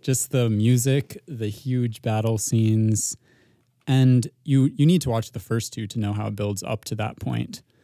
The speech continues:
But it's just a very good climax to the whole story. Um, everything kind of ends up the way it should. And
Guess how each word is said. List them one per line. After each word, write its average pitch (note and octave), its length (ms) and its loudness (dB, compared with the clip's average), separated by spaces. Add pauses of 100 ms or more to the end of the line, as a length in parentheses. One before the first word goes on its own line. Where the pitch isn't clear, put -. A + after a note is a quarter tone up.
(280)
But G#2+ 440 -2
it's A2 120 -6
just A#2+ 220 -2
a - 20 -4
very G#2 240 0
good G2+ 180 -2
climax G2+ 560 -4
to A2+ 100 -4
the G#2+ 100 -2
whole G2+ 180 -4
story. G2+ 540 -4 (720)
Um, G2+ 360 -2 (340)
everything G#2+ 400 0
kind G#2 240 -2
of G2+ 260 -2 (360)
ends A2 200 2
up A2 160 -2
the A#2 120 -4
way G#2+ 140 0
it G#2+ 120 -4
should. A2+ 480 0 (1400)
And G#2+ 500 0